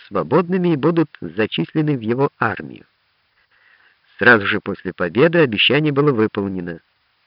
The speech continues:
но вскоре по тайному приказу Октавиана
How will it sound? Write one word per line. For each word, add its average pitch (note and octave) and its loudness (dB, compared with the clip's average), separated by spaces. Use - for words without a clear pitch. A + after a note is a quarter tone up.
но C#3 0
вскоре C#3+ 2
по A2 -2
тайному C#3 2
приказу A2 0
Октавиана G2 -2